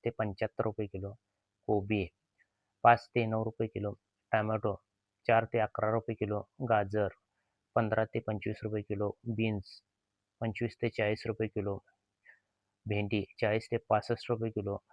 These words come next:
काकडी पंचवीस ते सत्तर रुपये किलो, मेथी पिंडी तीन ते चार रुपये, अ, कोथिंबीर पिंडी दोन ते सात रुपये, कांदा पात तीन ते सात रुपये पिंडी, पालक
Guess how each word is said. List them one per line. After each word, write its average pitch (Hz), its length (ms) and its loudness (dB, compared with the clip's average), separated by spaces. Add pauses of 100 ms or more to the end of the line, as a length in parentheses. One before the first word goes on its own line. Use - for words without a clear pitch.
(300)
काकडी 101 440 0 (680)
पंचवीस 110 380 -4
ते 117 60 0
सत्तर - 340 -4
रुपये 113 260 0
किलो, 98 300 -2 (300)
मेथी 110 280 -4
पिंडी 101 300 -4
तीन - 440 -6
ते 110 160 -4
चार 107 300 -2
रुपये, 120 360 0 (800)
अ, 113 180 -2
कोथिंबीर 117 460 -2
पिंडी 95 260 -4 (400)
दोन 113 200 -2
ते 113 140 -4
सात 107 280 -2
रुपये, 92 340 -6 (800)
कांदा 107 280 2
पात 95 240 0
तीन - 480 -6
ते 117 120 -4
सात 110 280 -2
रुपये 110 260 -4
पिंडी, 98 280 -4 (360)
पालक 104 360 0